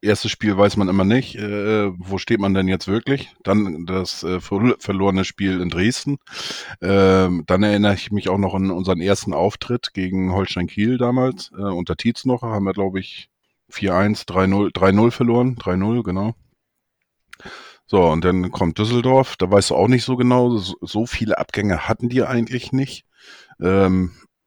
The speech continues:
wollten ja eigentlich auch aufsteigen, war so das Ziel, gleich wieder hochzugehen. Äh, war, war ja auch ein enges Spiel, aber eigentlich schon relativ souverän, fand ich, äh, gegen Düsseldorf, auch wenn das eng aussah.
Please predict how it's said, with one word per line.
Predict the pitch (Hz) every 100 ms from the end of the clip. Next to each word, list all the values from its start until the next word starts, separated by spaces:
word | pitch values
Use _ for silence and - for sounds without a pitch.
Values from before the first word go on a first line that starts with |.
| -
wollten | 76 90 101 98
ja | 95
eigentlich | 87 87
auch | 65 82
aufsteigen, | 123 127 - 123 131 135 120 - -
war | 110
so | 117 117
das | 117 117 -
Ziel, | - 123 123
gleich | 110 110 -
wieder | 110
hochzugehen. | 120 - 110 113 117 120 _ - - - - - - -
Äh, | 82 98 92 -
war, | 92 101 85 78
war | 92
ja | 98
auch | 101
ein |
enges | 76 92 87
Spiel, | - 110 127
aber | 82 104 98 -
eigentlich | 78 101 98 123 - -
schon | - - 107 110
relativ | 90 98 95 - 92
souverän, | 98 87 80 101 156
fand | - 143
ich, | 147 - - _ _ _
äh, | 120 117
gegen | 123 123
Düsseldorf, | 127 135 131 147 -
auch | 95 101
wenn | 95
das | 92
eng | 85 85
aussah. | 80 110 135 147